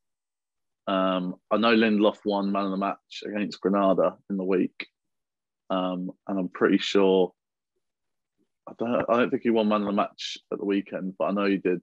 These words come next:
I know he did decent. Um, but yeah, we just look knackered.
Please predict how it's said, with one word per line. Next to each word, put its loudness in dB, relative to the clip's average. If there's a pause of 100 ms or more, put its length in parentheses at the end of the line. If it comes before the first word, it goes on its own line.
(220)
I -10
know -6
he -2
did -8
decent. -4 (880)
Um, -6 (760)
but 2
yeah, 8
we 6
just 2
look -2
knackered. -6